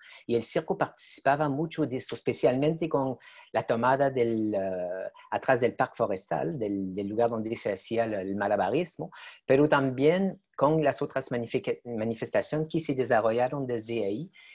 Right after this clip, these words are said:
y cómo el circo también, eh, se expandía desde la tradición hacia,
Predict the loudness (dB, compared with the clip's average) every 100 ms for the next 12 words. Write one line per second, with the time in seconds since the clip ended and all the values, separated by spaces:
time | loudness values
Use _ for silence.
0 | -6 -2 0 2 2 2 0 -4 -6 -6
1 | -6 -4 -4 -4 0 0 0 -6 -14 -20
2 | _ -4 -2 0 -2 -4 -4 -8 -14 -6
3 | -2 -2 -6 -2 0 0 -2 -2 4 4
4 | 4 0 -2 0 2 2 2 0 -2 -4
5 | -2 -4 -2 -4 -4 -4 -2 0 -2 -4
6 | -10 _ -6 -4 0 4 4 2 0